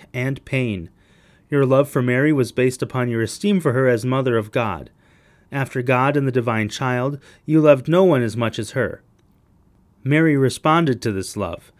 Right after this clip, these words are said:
She submitted to your guidance with naturalness and easy grace and childlike confidence. The Holy Spirit himself was the bond of the great love which united your hearts. Saint Joseph, I thank God for your privilege of being the virginal husband of Mary.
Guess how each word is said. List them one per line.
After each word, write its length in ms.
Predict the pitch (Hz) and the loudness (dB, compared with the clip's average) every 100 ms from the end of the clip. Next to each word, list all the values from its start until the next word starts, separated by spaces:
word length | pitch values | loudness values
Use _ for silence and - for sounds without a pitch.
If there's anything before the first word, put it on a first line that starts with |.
| _ _ _ | _ _ _
She 140 | - | -2
submitted 460 | 165 151 151 185 185 | 2 2 4 4 4
to 100 | 160 | 2
your 140 | 147 | 2
guidance 560 | 139 131 127 147 156 - | 2 0 2 -2 -4 -4
with 180 | 117 123 | -4 0
naturalness 640 | 127 120 147 131 131 131 | -2 -2 -2 -2 -2 -6
and 180 | - 117 | -8 -4
easy 320 | 151 151 143 | -2 0 0
grace 440 | 123 143 107 113 | 0 2 2 0
and 180 | - 127 | -6 -8
childlike 560 | - 160 160 151 117 - | -4 -4 -2 -2 -2 -4
confidence. 800 | - 131 131 104 87 - - - _ - - _ | -4 -4 -4 -4 -6 -10 -18 -20 _ -20 -20 _
The 140 | - 131 | -2 2
Holy 200 | 160 156 | 4 4
Spirit 320 | - 160 147 | 2 2 2
himself 560 | 143 123 135 127 139 139 | 2 0 0 2 2 0
was 140 | 113 | -2
the 80 | 113 | -2
bond 400 | 107 120 131 143 | -2 0 0 -2
of 140 | 107 | -2
the 60 | 120 | -4
great 280 | 127 127 - | -2 -2 -2
love 360 | 127 110 117 | -2 -2 -2
which 200 | 123 - | -4 -4
united 440 | 120 117 110 113 113 | -6 -4 -4 -4 -4
your 120 | 120 | -6
hearts. 560 | - 95 - - - _ _ _ _ _ _ _ _ | -6 -12 -12 -16 -20 _ _ _ _ _ _ _ _
Saint 340 | - - 127 117 | -8 -2 -2 0
Joseph, 500 | 127 127 156 156 - | 2 2 2 0 -2
I 120 | 127 | -4
thank 260 | 113 131 127 | 0 -2 0
God 300 | 123 139 139 | 0 0 -2
for 100 | 135 | 0
your 140 | 127 | 0
privilege 440 | - 139 135 135 | 0 -2 0 -2
of 160 | 131 110 | -2 -2
being 220 | 127 123 | 0 0
the 80 | 117 | -2
virginal 460 | 107 131 139 127 110 | 0 -2 0 -2 0
husband 400 | 139 127 107 101 | -2 -2 -6 -6
of 120 | 90 | -6
Mary. 440 | 110 98 90 - | -4 -4 -8 -12